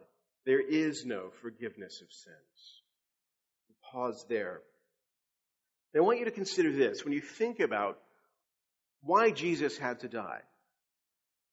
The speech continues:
what was the necessity behind the death of Christ? Why did he have to do this? I want you to understand that Jesus' death is a sacrifice, but it is a sacrifice that inaugurates the new covenant.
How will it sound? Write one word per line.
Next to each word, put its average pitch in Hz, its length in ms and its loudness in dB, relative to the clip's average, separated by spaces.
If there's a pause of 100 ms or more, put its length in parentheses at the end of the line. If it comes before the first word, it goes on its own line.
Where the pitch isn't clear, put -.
what 185 180 4
was 185 160 0
the 160 140 0
necessity 147 1000 -2 (340)
behind 127 280 -2
the 117 80 -4
death 113 320 -4
of - 160 -14
Christ? 95 580 -12 (300)
Why 156 340 0
did 143 160 -2
he 135 140 -4
have 123 300 -2
to 120 60 -16
do 110 240 -10
this? - 520 -14 (520)
I 113 60 -8
want 185 240 -2
you 220 60 -10
to 226 80 -2
understand 147 500 -2
that 127 160 -4
Jesus' 147 460 -8
death 101 340 -6 (840)
is 139 180 -2
a 135 60 -10
sacrifice, - 1160 -6 (560)
but 127 100 -4
it 131 80 -4
is 151 160 -2
a 143 40 -8
sacrifice 147 1080 -4
that 120 80 -4
inaugurates 120 800 -6
the 110 120 -10
new 104 160 -12
covenant. 110 460 -18